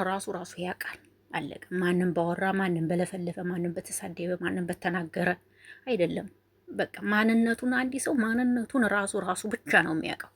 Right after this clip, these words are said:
አለቀ። ይሄ ነውና ሄሉን በዚህ አጋጣሚ ኮንፊደንስ ያላት ልጅ ስለሆነች እወዳታለሁ። በጣም ኮንፊደንስ ያላት ልጅ ናት። ብታጠፋ እንኳ ሄሉ እያጠፋች ስትባል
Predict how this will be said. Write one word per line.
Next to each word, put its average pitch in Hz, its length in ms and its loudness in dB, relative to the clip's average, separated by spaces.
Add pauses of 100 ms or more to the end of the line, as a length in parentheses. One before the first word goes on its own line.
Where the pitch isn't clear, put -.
(640)
አለቀ። 156 360 -2 (260)
ይሄ 196 160 -2 (100)
ነውና 170 300 2 (120)
ሄሉን 214 500 4
በዚህ 196 560 -2
አጋጣሚ - 560 -10 (200)
ኮንፊደንስ 214 760 4
ያላት 185 360 -2
ልጅ 180 160 -8
ስለሆነች 196 420 -4
እወዳታለሁ። - 680 -6 (680)
በጣም 262 340 4
ኮንፊደንስ 160 540 0
ያላት - 360 -2
ልጅ - 160 -10
ናት። 165 200 -8
ብታጠፋ - 500 -2
እንኳ 196 180 0
ሄሉ 262 180 4
እያጠፋች 202 540 0
ስትባል - 440 -6